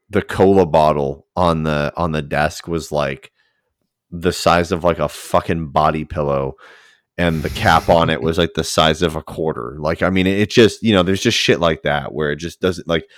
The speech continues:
it just looks cheap and cheesy because they had to build it for, uh, the fucking three sixty. Like, we, often people are forgetting this. Um, but anyways, yeah. So, uh, I think, honestly, I think if you were in my boots and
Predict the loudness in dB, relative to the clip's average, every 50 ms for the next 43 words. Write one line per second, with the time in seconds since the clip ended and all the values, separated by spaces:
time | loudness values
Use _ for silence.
0 | -10 -4 -2 0 2 2 2 2 0 0 0 0 0 -4 -8 -8 -6 -2 -2 -2
1 | -2 -4 -6 -6 -4 -4 -4 -4 -2 -4 -6 -6 -8 -8 -4 -2 -2 0 0 -2
2 | -2 -4 -6 -4 -6 -4 -4 -2 -2 -2 -2 -2 _ -8 -6 -4 -4 -2 -2 -4
3 | -6 -8 _ _ _ _ _ _ -12 -12 -8 -6 -6 -6 0 0 -2 -2 0 -6
4 | -6 -8 -8 _ -6 -6 -6 -4 -6 -6 -6 -6 -8 -16 _ _ _ _ _ _
5 | _ _ -8 -8 -6 -6 -6 -4 -4 -2 0 0 0 0 0 -4 -6 -6 -2 0
6 | 0 0 0 -4 0 2 2 4 2 0 -4 -10 -12 -12 -14 -16 -20 _ _ _
7 | -20 -20 -20 -20 -20 _ _ 2 4 6 6 4 4 2 -4 -6 -10 -14 _ _
8 | _ _ _ _ _ _ _ _ _ _ _ -18 -18 _ _ 6 6 8 8 6
9 | 6 6 4 2 4 4 4 4 4 4 0 -8 -20 -20 -20 _ _ _ _ 4
10 | 6 6 6 6 6 4 2 2 4 6 6 6 6 4 -2 -10 -14 _ _ _
11 | _ -6 2 4 6 6 6 6 4 2 2 2 2 2 2 2 4 4 2 2
12 | 2 0 2 4 4 4 4 2 2 4 6 6 6 6 4 4 4 4 6 6
13 | 6 6 4 4 4 4 4 4 4 2 2 0 -4 -12 -12 -2 0 2 4 4
14 | 4 2 0 -4